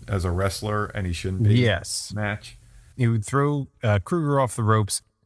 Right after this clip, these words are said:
Speaker 2: and he would do, like, a reverse kick. And they would throw him off the ropes, and they would do a chop.
Speaker 1: Yeah.
Speaker 2: Uh, you know, so a lot of, a lot of ropes in this one, little bit too much ropes.
Speaker 1: And it's very quick. Like, the match ends pretty quick, and he does
Speaker 2: Mm-hmm.
Speaker 1: the,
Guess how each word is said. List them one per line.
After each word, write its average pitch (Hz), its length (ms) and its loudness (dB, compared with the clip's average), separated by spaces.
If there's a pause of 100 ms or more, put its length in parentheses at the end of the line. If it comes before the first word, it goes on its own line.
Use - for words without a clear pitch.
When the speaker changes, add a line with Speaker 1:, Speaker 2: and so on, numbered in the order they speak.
(140)
Speaker 2:
and 101 300 2
he 101 100 4
would 98 240 2
do, 107 160 4
like, 101 220 4
a 104 40 4
reverse 95 520 0
kick. - 500 -6 (300)
And 104 80 2
they 107 80 6
would 104 160 2
throw 151 220 2
him 147 100 4
off 123 120 0
the 117 80 -2
ropes, 107 400 2
and 101 120 4
they 98 100 6
would 95 160 4
do 98 140 4
a 87 60 4
chop. - 420 -6 (420)
Speaker 1:
Yeah. 85 200 -8
Speaker 2:
Uh, 90 500 2
you 110 160 2
know, 92 400 4
so 107 200 0
a 107 40 0
lot 151 220 2
of, 139 180 -4
a - 100 -8
lot 160 220 0
of 127 80 2
ropes 110 380 2
in 92 120 6
this 82 240 2
one, 113 300 -6 (360)
little 160 80 2
bit 135 140 2
too - 160 2
much 92 240 4
ropes. - 420 -8 (180)
Speaker 1:
And 139 120 0
it's 135 120 -4
very 160 240 0
quick. - 540 -6 (120)
Like, 104 280 -4
the 113 100 -2
match 113 260 -2
ends 113 240 -2
pretty - 240 -4
quick, 104 360 -4
and 101 120 -4
he 98 60 -2
does 98 220 0
Speaker 2:
Mm-hmm. 101 120 8
Speaker 1:
the, 95 340 2